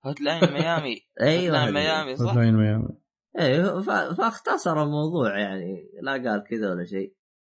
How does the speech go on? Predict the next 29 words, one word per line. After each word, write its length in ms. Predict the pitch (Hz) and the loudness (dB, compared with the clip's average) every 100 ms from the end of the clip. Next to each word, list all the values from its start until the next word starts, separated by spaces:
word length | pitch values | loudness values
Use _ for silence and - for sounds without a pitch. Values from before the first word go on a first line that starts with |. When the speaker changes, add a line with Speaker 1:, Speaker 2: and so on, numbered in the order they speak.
| 151 | 8
Speaker 3:
نفس 160 | 165 | 8
Speaker 1:
يا 100 | 180 | 8
أخي. 160 | 165 160 | 2 2
Speaker 3:
الشيء 220 | 151 127 | 2 2
يعني، 380 | 113 107 104 104 - - - 131 | 0 -2 -4 -8 -10 -16 -8 -2
Speaker 1:
يا 140 | 156 | 2
أخي، 80 | 135 | 4
ذاك 120 | 135 | 4
Speaker 3:
إيجابيات. 440 | 135 135 139 135 | 4 2 0 0
Speaker 1:
الموضوع 120 | 110 110 | -2 -4
فنان. 420 | 113 107 107 - _ _ _ _ 131 | -8 -8 -8 -10 _ _ _ _ 2
Speaker 3:
من 300 | 139 135 127 | 4 6 4
الإيجابيات 720 | 131 139 156 139 143 156 139 | 4 4 4 2 0 0 -2
العظيمة 500 | 131 123 147 139 123 | -6 -4 -4 -4 -4
للقرصنة 840 | 117 110 107 - 131 127 139 131 123 | -4 -4 -6 -6 -8 -6 -4 -2 -2
إنها 240 | 123 117 | -4 -2
ما 160 | 117 117 | -4 -4
تأثر. 340 | 104 - 104 104 - | -6 -6 -8 -8 -10
لو 160 | 104 104 | -8 -4
كنت 220 | 113 107 | -6 -4
أنت 180 | 107 110 | -2 -2
مطفر 500 | 110 120 - 117 110 | -2 -4 0 0 2
هذاك 160 | 113 | 0
الشهر 400 | - - 135 139 | -4 0 2 4
وما 200 | 127 123 | 4 2
تقدر 260 | 117 123 113 | 0 0 0
تستانس، 800 | 113 - 127 135 147 156 - _ _ _ _ - | -2 -4 0 2 4 2 0 _ _ _ _ 2
تونس 420 | 135 131 123 135 | 4 6 4 2
نفسك، 400 | 143 - 170 | 0 0 -2